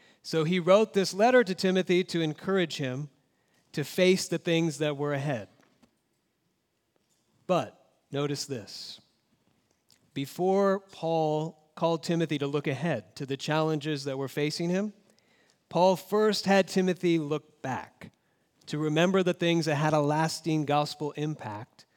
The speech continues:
on his life. The language of reminding, the language of remembering is all throughout this passage. Now, kids and also adults, if you're following along and taking notes,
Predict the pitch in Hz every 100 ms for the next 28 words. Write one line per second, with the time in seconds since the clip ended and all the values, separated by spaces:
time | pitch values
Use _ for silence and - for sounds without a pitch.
0 | _ _ _ _ _ - 127 123 117 117
1 | 101 87 - - _ _ _ _ _ _
2 | _ _ _ _ _ - 127 135 147 151
3 | 143 135 123 120 117 131 151 156 156 156
4 | 151 131 113 131 143 143 139 - - 120
5 | 117 110 120 120 131 139 147 147 147 151
6 | - - _ - 127 - 143 151 156 143
7 | 147 139 131 127 - _ _ _ _ _
8 | 123 120 - 120 104 110 - - - _
9 | _ _ _ _ _ _ _ _ - 123
10 | 123 127 - _ - 156 156 175 - -
11 | - - _ _ _ 131 135 139 139 147
12 | 135 131 139 147 - - 127 135 123 151
13 | 160 156 151 147 156 156 131 156 147 147
14 | 139 160 143 143 -